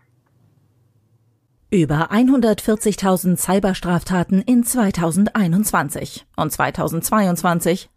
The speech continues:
werden es noch mehr. Deshalb nutzen schon jetzt mehr als einhunderttausend Unternehmen weltweit den sicheren und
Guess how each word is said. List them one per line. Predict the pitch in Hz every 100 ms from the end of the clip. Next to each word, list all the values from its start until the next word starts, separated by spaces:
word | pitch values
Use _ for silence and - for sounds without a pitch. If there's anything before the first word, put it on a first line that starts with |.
| -
werden | 247 190 165
es | 156 208
noch | 220
mehr. | 208 160 - _ _ _ _ _ -
Deshalb | 170 247 - 269 262
nutzen | 220 214 208
schon | 185 180
jetzt | 170 151 - -
mehr | 170 165
als | 180
einhunderttausend | - 202 262 269 233 214 208 190 190
Unternehmen | 180 175 165 180 202 165
weltweit | 156 156 170 190 202 - - -
den | 175 160
sicheren | 226 247 240 226
und | 214 294 285